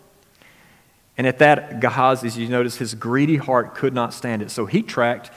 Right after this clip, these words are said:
Naaman down himself, and he lied. He actually said, <laughs> "You know, the ministry could use some of that. Remember, we've got some guys coming in." Uh, he, he concocted this whole story.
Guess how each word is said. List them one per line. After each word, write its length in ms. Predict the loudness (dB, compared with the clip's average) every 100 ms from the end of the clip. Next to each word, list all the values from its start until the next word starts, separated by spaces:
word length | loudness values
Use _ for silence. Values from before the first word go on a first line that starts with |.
| -18 -2
Naaman 400 | 0 2 0 2
down 240 | 4 2
himself, 480 | -2 0 2 2 0
and 100 | 2
he 120 | 2
lied. 640 | 4 2 2 -6 -8 -16 -20 _ -20 -18 2
He 120 | 6
actually 320 | 6 6 2
said, 260 | 2 2 2
<laughs> 140 | 2
"You 100 | 0
know, 220 | 2 2 0 -4 -14 0
the 100 | 4
ministry 500 | 6 6 4 2 -2
could 340 | 0 -2 0
use 560 | 2 4 4 2 -8 -16 -10
some 240 | -4 0
of 80 | 4
that. 160 | 2
Remember, 320 | 2 0 0 -2
we've 100 | 0
got 200 | -2 -2
some 120 | -4
guys 300 | -2 -2 -2
coming 240 | -6 -4
in." 340 | -6 -6 -8 -10
Uh, 240 | -10 -10
he, 180 | -4 -2
he 200 | -2 -4 -6 -10
concocted 440 | -6 2 2 2
this 140 | -2 0
whole 180 | 0 0
story. 520 | -2 0 0 -2